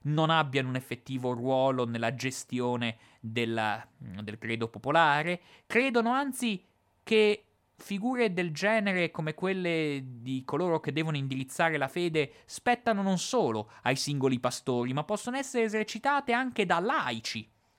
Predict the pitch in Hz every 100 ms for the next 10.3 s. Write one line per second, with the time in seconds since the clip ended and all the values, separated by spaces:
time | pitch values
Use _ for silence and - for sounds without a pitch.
0 | _ - - - 180 170 170 143 156 165
1 | 165 151 - 135 127 - 131 123 123 117
2 | 135 196 147 127 151 202 - - - -
3 | 147 147 139 131 156 160 143 - 143 147
4 | 135 - - 135 151 143 135 - _ _
5 | _ _ _ _ - 143 131 - 170 170
6 | 143 135 123 131 131 151 143 139 123 123
7 | 135 233 233 165 - 120 117 - - -
8 | 135 131 156 151 131 131 170 151 127 123
9 | 117 - 123 120 117 113 - 120 - 175
10 | 139 - 190